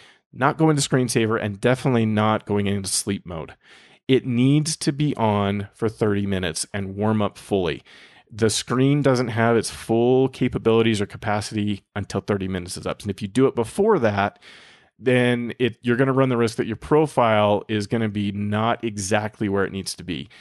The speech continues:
And that goes the same for, like, as you're gonna go to edit, you really need to have the screen on for thirty minutes.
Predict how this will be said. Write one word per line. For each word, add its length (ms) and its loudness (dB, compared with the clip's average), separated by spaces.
And 100 -2
that 180 0
goes 240 4
the 100 4
same 260 0
for, 140 -4
like, 180 0
as 160 -6
you're 80 -4
gonna 140 0
go 100 2
to 200 0
edit, 320 2
you 120 -4
really 200 0
need 60 0
to 60 2
have 100 2
the 60 -8
screen 280 0
on 120 2
for 120 -6
thirty 240 0
minutes. 500 -2